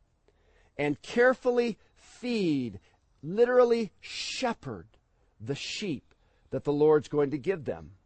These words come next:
But in the midst of it all, there's this little conversation, this little instance concerning feasting. As these disciples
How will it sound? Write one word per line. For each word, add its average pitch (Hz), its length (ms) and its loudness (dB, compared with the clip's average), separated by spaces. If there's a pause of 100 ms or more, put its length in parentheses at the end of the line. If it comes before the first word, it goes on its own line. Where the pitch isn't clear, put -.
(1200)
But 170 100 2
in 240 100 6
the 247 80 6
midst 269 320 2
of 240 120 6
it 220 80 6
all, 175 320 10
there's 190 200 0
this 202 160 0
little 214 240 6
conversation, 185 960 2
this 208 180 0
little 202 300 2
instance 208 600 2
concerning 214 640 0
feasting. 240 840 -8 (1300)
As 135 220 -2
these 190 240 2
disciples 214 840 2